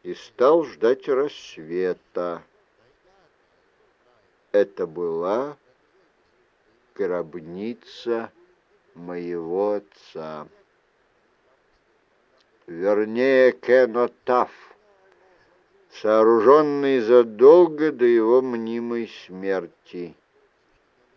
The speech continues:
Его забавляло, что он мог посещать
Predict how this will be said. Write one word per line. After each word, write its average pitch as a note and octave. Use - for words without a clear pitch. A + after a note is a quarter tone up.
Его G2+
забавляло, C3+
что A2+
он B2+
мог B2+
посещать A#2